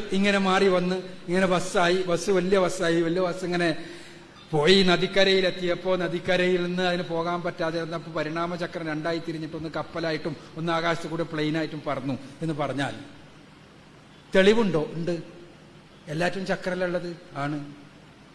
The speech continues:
എല്ലാറ്റിലും ഉരുമ്പലുള്ളത് ആണ്, മെഷീൻ മോട്ടറുകൾ തമ്മിൽ ബന്ധമല്ലേ, പിസ്റ്റണുകളല്ലേ ഉള്ളത് ആണ്, പെട്രോൾ കൊണ്ടല്ലേ എല്ലാം വർക്ക് ചെയ്തത് ആണ്. അപ്പോ, അപ്പോ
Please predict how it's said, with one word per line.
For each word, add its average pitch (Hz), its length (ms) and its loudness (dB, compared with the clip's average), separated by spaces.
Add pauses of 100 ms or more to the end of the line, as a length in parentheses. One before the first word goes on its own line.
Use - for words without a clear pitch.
(160)
എല്ലാറ്റിലും 196 360 2
ഉരുമ്പലുള്ളത് 185 760 2
ആണ്, 156 320 0 (1000)
മെഷീൻ 208 360 4
മോട്ടറുകൾ 202 500 4
തമ്മിൽ 202 240 4
ബന്ധമല്ലേ, 190 420 4
പിസ്റ്റണുകളല്ലേ 196 680 2
ഉള്ളത് 185 260 0
ആണ്, 160 360 -2 (640)
പെട്രോൾ 208 300 4
കൊണ്ടല്ലേ 220 280 6
എല്ലാം 202 180 2
വർക്ക് 190 200 2
ചെയ്തത് 185 320 0
ആണ്. 151 360 -2 (560)
അപ്പോ, 190 260 -6 (1200)
അപ്പോ 226 260 -4